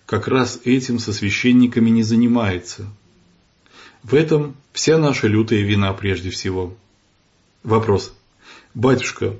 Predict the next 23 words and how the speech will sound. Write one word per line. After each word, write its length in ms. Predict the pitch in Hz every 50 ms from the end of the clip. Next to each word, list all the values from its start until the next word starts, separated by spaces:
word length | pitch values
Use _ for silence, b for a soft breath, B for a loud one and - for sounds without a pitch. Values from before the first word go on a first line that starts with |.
| - _ _
но 140 | 110 110 110
в 100 | 101 92
городе 340 | 113 113 110 117 120 123 123
такой 260 | 127 120 120 135 131
возможности 680 | 123 120 110 110 123 143 151 151 156 151 - - - 156
нет 300 | 131 113 101 92 - - _ -
исповедоваться. 920 | - 110 - - 120 120 120 113 98 98 95 95 92 - - - 95 98 - _ _ _ _ _ _ _ _ _ _ _
Ответ. 460 | - 107 104 - 107 98 92 - - - _ _ _ B B B B B B B B B
Надо 280 | - 113 110 110 110 110
епископу 640 | 110 110 113 110 135 139 131 - - 123 - 120
создать 520 | 110 - 120 110 104 - 139 135 120 - -
это. 360 | 98 90 - - 85 95 - - _ _ _ _ _ -
Для 200 | - 101 104 104
этого 320 | 104 98 - 101 101 101
он 240 | - 113 110 107 107
и 140 | 107 113 113
архиерей. 760 | 107 104 101 - - 123 123 120 117 110 98 92 92 - - _ _ _ _ _ _ _ _
Не 140 | - 120 107
бумажки 480 | 104 104 107 107 123 143 151 - - -
подписывать, 800 | 104 110 98 - - 107 98 95 - - 104 104 113 - - - _ _ _ _ _ _ _ _ _
этими 380 | - 110 101 - 107 101 101 98
полномочиями 720 | 98 - 113 110 120 123 123 123 107 98 - 107 95 95 98
заниматься, 720 | 87 101 101 104 101 98 98 92 92 - - - - -